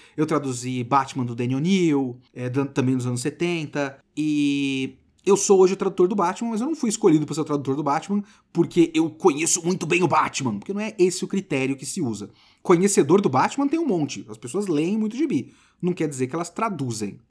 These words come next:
Eu fui escolhido pra traduzir o Batman por ser um tradutor. Espero eu, decente. Então eu não sou um conhecedor do Batman. Eu traduzo o Batman recente e li algumas coisas aqui e ali.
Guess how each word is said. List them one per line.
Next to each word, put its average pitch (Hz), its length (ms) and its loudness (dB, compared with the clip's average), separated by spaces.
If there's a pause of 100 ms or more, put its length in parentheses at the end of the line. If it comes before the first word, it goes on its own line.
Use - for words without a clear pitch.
Eu 123 100 -4
fui 131 160 -2
escolhido 151 520 2
pra 143 200 -6
traduzir 139 420 -2
o 175 40 2
Batman 156 380 -4
por 214 220 -6
ser 202 420 -2 (140)
um 202 120 2
tradutor. 208 680 0 (260)
Espero 131 400 -2
eu, 151 260 -2 (260)
decente. 127 540 -8 (480)
Então 220 280 -2
eu 262 60 0
não 277 160 0
sou 233 280 0
um 277 80 4
conhecedor 165 720 4
do 131 100 0
Batman. 107 440 -6
Eu 143 120 0
traduzo 156 560 -2
o 269 40 -2
Batman 139 400 -8
recente 185 560 -8 (260)
e 415 120 0
li 190 120 4
algumas 226 300 2
coisas 196 260 0
aqui 220 280 -6
e 240 60 -4
ali. 170 320 -4